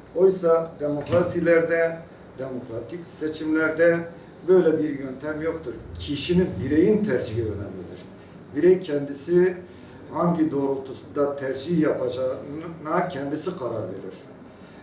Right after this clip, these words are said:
Oysa ilçemizde bu durum böyle değildir ve seçim sonuçlarında da, e, e, bazı kesimler diyor ki işte, e,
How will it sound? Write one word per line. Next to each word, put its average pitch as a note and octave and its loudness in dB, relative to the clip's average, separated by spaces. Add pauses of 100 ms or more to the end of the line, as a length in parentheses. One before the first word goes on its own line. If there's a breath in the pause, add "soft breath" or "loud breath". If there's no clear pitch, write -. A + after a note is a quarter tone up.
(260 loud breath)
Oysa F#3+ 4
ilçemizde D#3+ 0
bu F3 0
durum D#3+ 4
böyle D3 0
değildir D#3 2 (420 loud breath)
ve F3 6
seçim F3 0
sonuçlarında D3+ 0
da, F3 2 (180)
e, C#3+ -4
e, C#3 -2
bazı - 4
kesimler D3 -8
diyor D#3+ -2
ki C#3+ -6
işte, C#3 -2 (440 loud breath)
e, C3 2